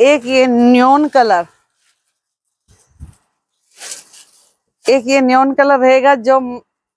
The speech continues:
lemon shade वाला होता है, वो वाली shade रहेगी, जो मैंने डाल रखा है वही shade है वैसे तो।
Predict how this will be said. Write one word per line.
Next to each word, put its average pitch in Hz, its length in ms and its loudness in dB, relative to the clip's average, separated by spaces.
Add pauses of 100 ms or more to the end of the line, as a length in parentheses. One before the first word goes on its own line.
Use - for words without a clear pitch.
(100)
lemon 254 380 -2
shade 247 260 -2
वाला 220 200 2
होता 208 240 -2
है, 214 80 -2
वो 220 220 -4
वाली 247 180 0
shade 240 280 -4
रहेगी, 180 380 -10 (960)
जो 202 200 0
मैंने 240 180 -2
डाल 233 240 0
रखा 254 260 -4
है 247 100 -2
वही 233 220 -4
shade 208 280 -4
है 180 80 -6
वैसे 175 260 -14
तो। - 160 -20